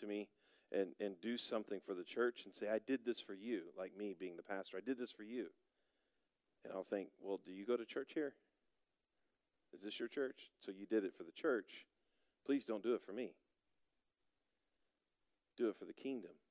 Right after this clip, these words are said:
Do it for him." Jesus said, "What you've done to the least of me, you've done unto me."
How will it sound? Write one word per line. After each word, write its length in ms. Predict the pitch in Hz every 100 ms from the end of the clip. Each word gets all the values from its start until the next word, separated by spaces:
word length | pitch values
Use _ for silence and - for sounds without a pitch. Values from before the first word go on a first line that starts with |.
| -
Do 100 | 113
it 80 | 101
for 140 | 98
him." 200 | 113 117 - _ _ _ _ _ _ _ _ _ _ _ _
Jesus 320 | - 127 110 -
said, 160 | 113
"What 240 | 101 110 113
you've 100 | 101
done 160 | 107
to 140 | 101 95
the 60 |
least 300 | 104 147 -
of 120 | 95
me, 100 | 90
you've 220 | 92 101 95
done 320 | 98 95 85 _ _ _ _ _ _ _ _ _ _
unto 240 | 107 92 87
me." 300 | 107 120